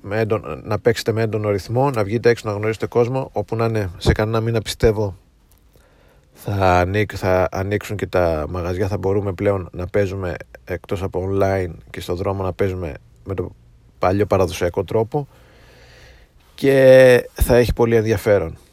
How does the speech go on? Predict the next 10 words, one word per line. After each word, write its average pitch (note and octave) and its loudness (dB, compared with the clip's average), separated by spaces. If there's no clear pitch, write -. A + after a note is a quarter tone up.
Ανυπομονώ G2+ 2
να G2 -4
σας F#2 -2
δω G#2 2
εκεί G#2+ 2
έξω. C3+ 2
Ελπίζω G#2+ -2
να A#2 0
σε G#2 -6
βοήθησα. A2 0